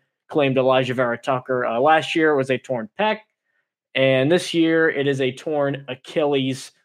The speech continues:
which is just about the worst injury you can suffer at any position, let alone an offensive lineman with how much of your game is in your legs and your ankles and how bendy and how flexible and how powerful you can be. It's just about the worst case scenario.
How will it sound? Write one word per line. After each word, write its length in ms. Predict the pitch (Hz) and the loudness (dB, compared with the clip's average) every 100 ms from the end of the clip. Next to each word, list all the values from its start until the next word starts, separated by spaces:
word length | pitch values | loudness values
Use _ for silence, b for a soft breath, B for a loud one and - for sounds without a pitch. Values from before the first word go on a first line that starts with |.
| _ _ _ | _ _ _
which 240 | 127 123 | -4 -2
is 100 | 127 | -4
just 300 | 117 185 180 | 2 2 4
about 220 | 180 170 160 | 2 4 2
the 60 | |
worst 280 | 143 170 139 | 0 0 0
injury 280 | 156 147 147 | -4 -2 -4
you 80 | 143 | -4
can 140 | 139 | -8
suffer 380 | 135 123 - 123 | -6 -6 -6 -4
at 40 | |
any 200 | 175 233 | 2 2
position, 580 | - 156 156 143 165 147 | 2 0 0 0 -2 0
let 160 | 151 170 | 2 2
alone 540 | 156 156 156 147 139 B _ - | 2 2 2 -2 -8 B _ -2
an 120 | 151 | 2
offensive 440 | 156 160 143 143 | 2 2 0 -2
lineman 400 | 143 151 143 143 | 2 2 2 0
with 80 | 135 | -2
how 160 | 147 147 | -2 2
much 240 | 147 143 | 0 0
of 60 | 143 | -6
your 80 | |
game 340 | 127 143 135 127 | -2 0 0 -2
is 120 | 120 | -2
in 100 | 120 | -4
your 100 | 110 | -4
legs 460 | 131 196 196 160 147 | 0 4 4 2 0
and 100 | 135 | 0
your 160 | 143 | 0
ankles 460 | 170 180 175 170 147 | 2 0 2 2 2
and 80 | 127 | -2
how 180 | 123 - | -4 -2
bendy 320 | 165 165 165 | -2 0 0
and 80 | 151 | 0
how 80 | 120 | -2
flexible 500 | - 170 143 151 156 | 0 0 0 -4 -4
and 100 | 135 | -2
how 60 | |
powerful 480 | 113 170 165 143 147 | 0 2 2 2 0
you 100 | 143 | -2
can 160 | 135 135 | -2 0
be. 320 | 135 135 135 _ _ _ _ _ _ | 2 2 -2 _ _ _ _ _ _
It's 200 | 180 180 | -2 -2
just 300 | - 240 - | 2 2 2
about 260 | 196 175 165 | 2 2 2
the 60 | |
worst 300 | 156 151 143 | 0 0 -2
case 260 | - 131 - | -2 -4 -4
scenario. 540 | 123 120 104 101 - | -8 -6 -6 -8 -12